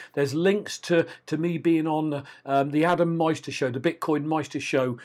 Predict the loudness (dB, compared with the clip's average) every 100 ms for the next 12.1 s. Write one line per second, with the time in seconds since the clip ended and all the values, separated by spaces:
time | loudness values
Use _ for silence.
0 | -10 -6 -4 0 0 2 0 0 -4 -4
1 | -2 -2 -2 -4 -6 -8 -18 _ -14 -6
2 | 0 2 2 2 2 0 0 -2 -2 -2
3 | -4 -6 -8 -6 -4 -6 -6 -10 -10 -8
4 | -8 -8 -12 -14 -16 -18 -16 -16 -16 -18
5 | -4 4 4 4 0 -8 2 6 8 6
6 | 6 4 4 -4 -2 -2 4 6 8 6
7 | 2 -2 -4 -4 0 2 2 2 2 4
8 | 2 -2 _ _ -2 2 2 2 4 2
9 | 0 _ -2 4 4 4 0 4 4 2
10 | 2 4 4 4 2 2 -4 -4 -2 -2
11 | -2 -4 -4 -6 -6 -6 -6 -6 -4 -6